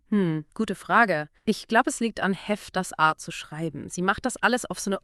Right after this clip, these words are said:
unglaublich authentische und ehrliche Art und Weise. Sie beschönigt nichts, sie versteckt sich nicht hinter komplizierten Metaphern.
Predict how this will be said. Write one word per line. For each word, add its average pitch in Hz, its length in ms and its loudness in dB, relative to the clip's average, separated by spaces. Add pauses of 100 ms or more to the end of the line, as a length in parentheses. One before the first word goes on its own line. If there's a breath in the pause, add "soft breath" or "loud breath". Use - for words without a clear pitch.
(100)
unglaublich 269 960 4
authentische 185 580 0
und 175 220 -6
ehrliche 165 440 0
Art 143 160 0
und 151 140 -8
Weise. - 280 -12 (360 loud breath)
Sie - 160 -4
beschönigt 233 680 0
nichts, - 320 -14
sie 208 80 -6
versteckt - 520 -2
sich - 300 -10
nicht 185 220 -2
hinter 175 280 0
komplizierten 180 800 -4
Metaphern. 220 560 -2